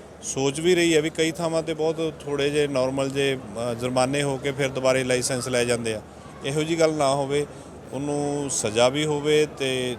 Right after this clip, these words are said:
ਜੁਰਮਾਨਾ ਵੀ ਵੱਧ ਹੋਵੇ। ਇਹਦੇ ਬਾਰੇ, ਅ, ਚੱਲ ਰਹੀ ਹੈ ਕੋਈ ਨਾ ਕੋਈ, ਅਸੀਂ, ਅ,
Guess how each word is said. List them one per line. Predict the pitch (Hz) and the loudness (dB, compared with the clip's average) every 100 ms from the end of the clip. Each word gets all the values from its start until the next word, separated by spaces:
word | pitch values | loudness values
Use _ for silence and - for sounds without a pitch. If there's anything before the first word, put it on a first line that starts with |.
| 113 | -6
ਜੁਰਮਾਨਾ | 117 117 113 120 | -4 -2 0 0
ਵੀ | 127 | 0
ਵੱਧ | 127 131 | 0 0
ਹੋਵੇ। | 143 131 135 | 0 -2 -2
ਇਹਦੇ | 135 | -2
ਬਾਰੇ, | 123 113 113 | 0 0 0
ਅ, | 110 - - - - - 104 101 101 98 - | -2 -10 -14 -14 -16 -12 -4 -2 0 -2 2
ਚੱਲ | 120 120 | 4 4
ਰਹੀ | 120 113 107 | 2 0 -4
ਹੈ | |
ਕੋਈ | 104 113 | -4 -4
ਨਾ | 113 | -4
ਕੋਈ, | 113 113 | -4 -4
ਅਸੀਂ, | 113 117 | -4 -8
ਅ, | 113 - - - - 98 95 98 98 | -10 -14 -16 -16 -14 -12 -12 -10 -10